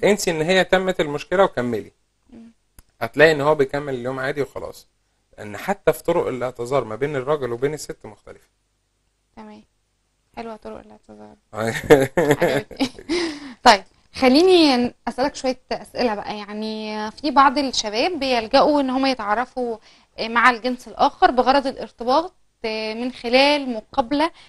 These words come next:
Speaker 2: يرتبها أحد الأصدقاء مثلًا.
Speaker 1: جميل.
Speaker 2: خلينا أقولها باللغة العامية، يعني الموضوع إن في شباب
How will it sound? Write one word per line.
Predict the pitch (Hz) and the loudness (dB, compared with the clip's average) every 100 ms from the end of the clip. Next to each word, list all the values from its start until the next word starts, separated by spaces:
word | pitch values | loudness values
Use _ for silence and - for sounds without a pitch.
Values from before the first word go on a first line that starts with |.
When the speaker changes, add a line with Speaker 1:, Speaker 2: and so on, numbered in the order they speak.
| _ | _
Speaker 2:
يرتبها | 247 233 214 277 254 262 | -2 -2 -2 -6 -6 -6
أحد | 254 262 | -8 -8
الأصدقاء | 226 214 196 220 - 208 | -10 -12 -14 -8 -6 -6
مثلًا. | 208 - 190 _ _ _ - | -10 -20 -20 _ _ _ -16
Speaker 1:
جميل. | 98 113 101 _ _ _ _ _ - | -12 -12 -14 _ _ _ _ _ -16
Speaker 2:
خلينا | 214 226 233 214 | -12 -8 -8 -8
أقولها | 170 226 226 | -8 -8 -10
باللغة | 208 208 220 | -12 -10 -10
العامية، | 220 208 208 247 285 269 | -10 -12 -8 -6 -4 -4
يعني | 247 240 254 262 - | -4 -6 -10 -12 -14
الموضوع | 220 220 220 262 285 - | -16 -12 -6 -2 -2 -4
إن | 220 | -12
في | 214 247 | -14 -14
شباب | - 202 262 | -12 -6 -6